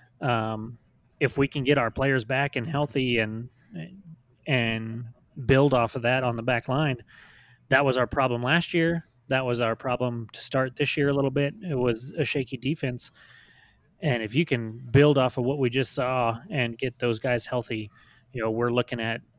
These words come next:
a back line that is actually something to be reckoned with. And that's part of why I feel so confident that we're gonna win this group, is because if we have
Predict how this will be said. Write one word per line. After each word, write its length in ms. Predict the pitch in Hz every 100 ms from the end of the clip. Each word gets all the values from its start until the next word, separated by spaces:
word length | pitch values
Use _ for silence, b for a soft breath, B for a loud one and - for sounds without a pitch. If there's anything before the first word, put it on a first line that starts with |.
| _ -
a 120 | 135
back 300 | 123 120 120
line 240 | 120 123
that 140 | 120 107
is 120 | 110
actually 360 | 120 113 117 107
something 340 | 139 117 113
to 60 | 113
be 100 | 113
reckoned 340 | 120 - 117
with. 240 | 113 113
And 160 | - 131
that's 180 | 139 -
part 280 | - 175 156
of 80 |
why 280 | 123 123 127
I 80 | 113
feel 280 | - 147 131
so 180 | - 120
confident 440 | 139 143 139 120
that 100 | 120
we're 100 | 120
gonna 140 | 123
win 180 | 117 123
this 140 | 113 -
group, 340 | 143 139 -
is 140 | 104
because 500 | 120 117 120 110 110 - b b b b _
if 200 | 113 -
we 140 | 120
have 180 | 117 131